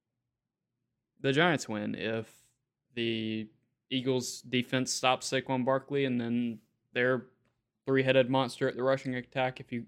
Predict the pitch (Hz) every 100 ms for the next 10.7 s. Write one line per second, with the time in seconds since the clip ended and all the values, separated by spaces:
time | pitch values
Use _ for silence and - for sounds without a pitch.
0 | - 123 120 131 131 127 131 127 131 139
1 | - - _ _ _ _ _ - 131 127
2 | - 127 127 120 - _ _ _ _ 131
3 | 131 127 139 135 135 123 135 135 127 123
4 | _ - 135 135 139 139 143 156 139 120
5 | 131 131 127 120 127 135 139 131 151 170
6 | 120 113 107 110 120 113 113 107 110 110
7 | 113 110 - - - _ _ _ _ _
8 | _ _ _ _ _ _ _ - 139 _
9 | 143 131 - - 180 190 185 147 - 147
10 | 156 127 - 120 120 - -